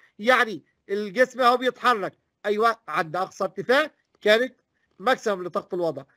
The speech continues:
ولكن عند موضع السكون اللي هي النقطة الأصلية اللي هي بيكون عندها أقصى سرعة، بيكون طاقة الوضع في الحالة دي بتساوي كام؟ صفر، لأن هي بتتحول لطاقة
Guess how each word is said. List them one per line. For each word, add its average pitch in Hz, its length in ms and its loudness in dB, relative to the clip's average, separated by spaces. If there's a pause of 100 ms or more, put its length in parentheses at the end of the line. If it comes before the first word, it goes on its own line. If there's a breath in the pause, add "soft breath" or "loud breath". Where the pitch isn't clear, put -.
(260)
ولكن 285 380 6
عند 277 260 2
موضع 294 320 6
السكون 269 380 -2
اللي 208 220 2
هي 240 80 2
النقطة 262 320 2
الأصلية 269 420 6
اللي 185 160 2
هي 202 40 -2
بيكون 208 220 -4
عندها 233 300 0
أقصى 233 200 -4
سرعة، 320 360 4 (320)
بيكون 180 300 -8
طاقة 175 280 -8
الوضع 170 300 -2
في 170 100 -6
الحالة 170 260 -2
دي 170 120 -2
بتساوي 170 360 0
كام؟ 196 300 2
صفر، 175 300 -8
لأن 165 240 -2
هي 180 280 4
بتتحول 180 440 2
لطاقة 165 340 -4